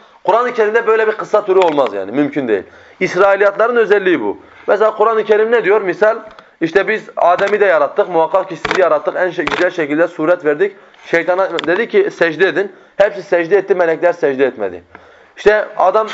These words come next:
İsrailiyat getirmiş. İşte şeytan, e, o sırada gidip tek başına düşünüyordu. İşte acaba ben ne yapsam? İşte, e, n-, nasıl Allah'ı da kandırabilir miyim falan. Anlatıyor, anlatıyor. Ondan sonra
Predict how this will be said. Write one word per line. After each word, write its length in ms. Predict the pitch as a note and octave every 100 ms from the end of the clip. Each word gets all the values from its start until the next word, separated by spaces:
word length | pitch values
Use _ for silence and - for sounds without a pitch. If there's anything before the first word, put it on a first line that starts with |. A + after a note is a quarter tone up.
| F3+
İsrailiyat 540 | E3 G3 F#3+ G3 G3
getirmiş. 320 | D3+ C3+ A#2 A2+
İşte 200 | D3 F3
şeytan, 400 | - E3 D#3+ F#3 -
e, 120 | D3
o 140 | C#3+ -
sırada 320 | - D#3+ F3
gidip 380 | D3+ D#3 D#3+ -
tek 180 | F3 D3
başına 320 | D#3 F3 D#3
düşünüyordu. 600 | C#3+ D#3+ E3 A#2 B2+ C#3 - -
İşte 140 | - E3+
acaba 300 | E3 E3+ D#3+
ben 180 | E3
ne 60 | D#3+
yapsam? 400 | E3+ D3+ - A#2+ B2+ - _ -
İşte, 380 | C#3 D#3 D3+ C#3
e, 160 | C#3 C3+
n-, 140 | C#3+
nasıl 240 | F3+ F3
Allah'ı 360 | F3 D3+ D3+ E3
da 80 | D#3+
kandırabilir 560 | D#3 C#3+ D3 D3 D3+
miyim 220 | D3+ B2 B2
falan. 360 | C#3 C#3 C#3+ - -
Anlatıyor, 480 | - G3 F#3+ F3 F#3
anlatıyor. 420 | E3 D#3 D3 F3+
Ondan 240 | D#3+ D#3+ E3+
sonra 360 | F3 F3 F3+